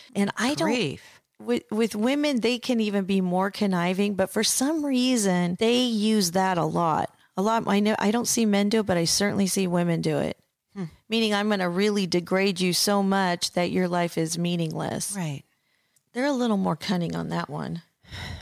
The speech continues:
Speaker 2: You know, she says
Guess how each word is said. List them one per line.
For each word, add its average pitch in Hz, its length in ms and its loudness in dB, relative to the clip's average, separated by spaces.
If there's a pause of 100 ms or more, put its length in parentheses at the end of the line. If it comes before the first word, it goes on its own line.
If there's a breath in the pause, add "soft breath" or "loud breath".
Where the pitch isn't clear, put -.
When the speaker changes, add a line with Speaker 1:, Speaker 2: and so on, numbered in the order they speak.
(840 loud breath)
Speaker 2:
You 185 120 -4
know, 180 160 -2
she 160 560 -6
says 151 960 -2